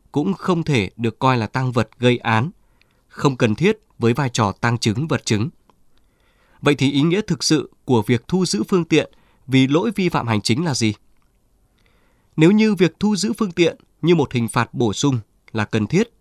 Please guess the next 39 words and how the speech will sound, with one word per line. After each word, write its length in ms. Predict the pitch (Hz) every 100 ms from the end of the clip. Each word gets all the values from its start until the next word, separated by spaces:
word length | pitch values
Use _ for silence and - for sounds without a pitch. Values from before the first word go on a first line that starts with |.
| -
để 180 | 113 98 _
tăng 240 | 156 165
khả 240 | 156 - 95
năng 220 | 107 117
nhận 200 | 117 147
biết, 160 | 170 202 _ _ _
ghi 140 | 139
nhớ 180 | 139 123
lỗi 320 | 131 151 220 226 _ _
của 220 | 131 113
người 300 | 92 98 107
vi 140 | 92 113
phạm, 240 | 123 113 - _ _ _ _ _
thì 120 | 147
điều 160 | 143 135
đó 340 | 127 139 214 -
hoàn 260 | 135 120
toàn 280 | 113 123 113
có 120 | -
thể 160 | 165 131
thay 160 | 120 123
đổi 220 | 120 90 _ _ _
bằng 200 | 120 110
việc 240 | 117 117 - _ -
tăng 240 | 131 127
mức 180 | 208 -
phạt 160 | 117 -
tiền. 200 | 110 92 - _ _ _ _ _ _ _ _ _ _ _ _ _ _
Cũng 200 | 175 220
có 100 | 214
ý 140 | 165 170
kiến 300 | - 156 214
từng 220 | 180 135
cho 180 | 165 156
rằng, 200 | 139 113 - _ _ _ _ _
việc 220 | 131 156 -
giữ 160 | 226
phương 200 | 240 202
tiện 220 | 170 165